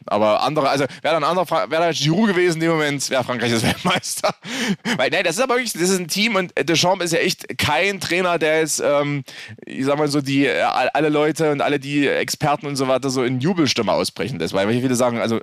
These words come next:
Deschamps eigentlich, äh, coacht er das Team eher so ein bisschen runter als hoch. Ähm, aber natürlich, äh,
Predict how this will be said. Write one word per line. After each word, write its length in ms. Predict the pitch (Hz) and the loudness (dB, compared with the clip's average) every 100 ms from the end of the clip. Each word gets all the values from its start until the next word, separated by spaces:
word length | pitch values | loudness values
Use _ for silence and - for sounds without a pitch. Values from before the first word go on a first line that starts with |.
| - | -4
Deschamps 380 | 120 - 139 139 | -4 0 0 0
eigentlich, 540 | 113 139 160 151 143 - - - | 0 0 0 0 0 -4 -16 -10
äh, 240 | - 117 117 | -2 0 0
coacht 360 | - 160 - | 0 0 0
er 60 | 147 | -2
das 160 | 135 | -2
Team 240 | - 165 147 | 0 0 2
eher 160 | 139 135 | 2 2
so 80 | |
ein 100 | 143 | 0
bisschen 260 | 139 131 135 | 2 0 0
runter 340 | 113 170 202 | 2 0 2
als 220 | 110 104 - | 0 0 -2
hoch. 300 | 113 156 - - - - | 0 -2 -6 -16 -12 -4
Ähm, 280 | 117 117 113 | -2 0 0
aber 200 | 120 131 | 0 0
natürlich, 460 | 127 139 151 151 | 0 -2 -4 -2
äh, 400 | - - 98 117 | -4 -2 -2 -2